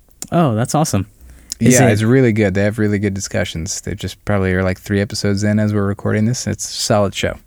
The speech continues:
Speaker 1: Cool. And they review, like, all types of movies or specific to
Speaker 2: All
Speaker 1: horror?
Speaker 2: types, yeah.
Speaker 1: Oh, cool. That's awesome. I'll have to check that out.
Speaker 2: Yeah, so check out those podcasts. Uh, great folks, great shows. Um,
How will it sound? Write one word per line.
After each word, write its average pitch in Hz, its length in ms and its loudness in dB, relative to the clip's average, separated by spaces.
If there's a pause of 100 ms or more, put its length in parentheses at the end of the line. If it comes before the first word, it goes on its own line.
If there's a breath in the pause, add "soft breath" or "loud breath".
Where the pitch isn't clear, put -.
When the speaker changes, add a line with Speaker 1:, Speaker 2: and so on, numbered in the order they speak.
(300)
Speaker 1:
Cool. 127 220 2
And 110 120 4
they 127 120 4
review, 113 380 4
like, 104 200 2
all 107 80 2
types 117 260 0
of 131 60 4
movies 127 400 2
or 92 240 -4
specific - 720 -8 (440)
to 117 100 -2
Speaker 2:
All 117 100 6
Speaker 1:
horror? 98 160 2
Speaker 2:
types, - 300 -8
yeah. - 240 -6
Speaker 1:
Oh, 107 140 0
cool. 98 260 -6 (360 soft breath)
That's - 140 -20
awesome. 101 200 -12
I'll - 40 -10
have 110 80 -12
to 120 60 -8
check - 220 -10
that 104 80 -6
out. 113 180 -8 (140)
Speaker 2:
Yeah, 113 300 4
so 104 180 0
check 143 220 0
out 131 140 2
those 113 200 0
podcasts. 98 760 -2
Uh, 95 440 0 (140)
great 120 240 2
folks, 110 400 0
great 98 240 -2
shows. 95 580 -2 (320)
Um, 95 500 0